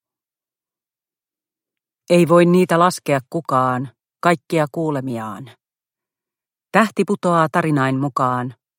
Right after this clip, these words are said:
aina ihmisen kuolemaan. Talviyön vaimean tuulen mukana kulkeutuvan, koirien ulvonnan kuulen. Siinä valvojat vainajan. Vaimot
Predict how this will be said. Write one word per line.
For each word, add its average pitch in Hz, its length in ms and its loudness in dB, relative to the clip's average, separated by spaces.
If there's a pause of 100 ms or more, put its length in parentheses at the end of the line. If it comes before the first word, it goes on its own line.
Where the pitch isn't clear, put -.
(100)
aina 165 280 2
ihmisen 147 520 -6
kuolemaan. 127 680 -10 (1800)
Talviyön 170 680 2
vaimean 180 480 2
tuulen 170 380 -2
mukana 147 420 -4
kulkeutuvan, 135 800 -4 (380)
koirien 165 500 2
ulvonnan 143 540 -4
kuulen. 131 500 -10 (1080)
Siinä 190 360 2
valvojat 151 520 0
vainajan. 107 560 -6 (1800)
Vaimot 233 320 4